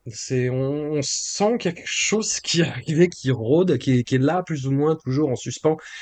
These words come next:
et qui est prêt à, à s'incarner dans les corps par la possession. Euh,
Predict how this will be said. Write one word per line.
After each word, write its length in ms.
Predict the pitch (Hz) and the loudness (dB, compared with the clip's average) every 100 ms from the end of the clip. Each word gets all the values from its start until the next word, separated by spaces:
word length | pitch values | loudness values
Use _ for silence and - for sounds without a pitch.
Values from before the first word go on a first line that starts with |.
| - | -8
et 80 | 131 | -4
qui 120 | 127 | -2
est 40 | 123 | -4
prêt 220 | - 160 | 0 2
à, 180 | 151 110 | 4 2
à 80 | 117 | -2
s'incarner 760 | - 131 123 123 131 143 147 127 | -2 -2 0 0 2 2 2 -2
dans 100 | 113 | -2
les 120 | 107 | -2
corps 340 | - 147 180 - - _ _ _ | 2 4 4 0 -20 _ _ _
par 160 | 151 135 | 0 2
la 100 | 120 | 0
possession. 580 | 120 110 113 - 139 131 131 135 131 123 | 0 -2 -2 -2 2 2 2 2 2 2
Euh, 760 | 107 104 104 101 98 98 101 | 0 -2 -2 -4 -4 -4 -4